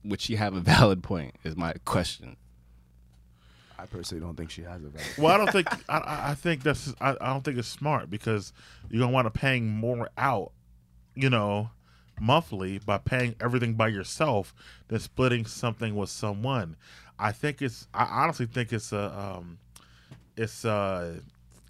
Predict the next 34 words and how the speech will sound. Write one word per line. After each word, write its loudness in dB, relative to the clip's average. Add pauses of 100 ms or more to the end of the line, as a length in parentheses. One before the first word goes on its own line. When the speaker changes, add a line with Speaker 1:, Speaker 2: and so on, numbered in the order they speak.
Speaker 3:
it's, -2
it's, -8
it's -8
a -8
part 4
of 0
the -8
society -2 (460)
these 2
days. -4 (160)
We -2
have 2
a, -4
um, -8
a -10
double 2
down -2
nature -8 (440)
where -2 (100)
<laughs> -20
we 4
don't 2
think -2
something -4
logically 4
through, -2 (320)
and -2
then 6
we 4
double 6
down 2
on -8
it, -10 (440)
right? 8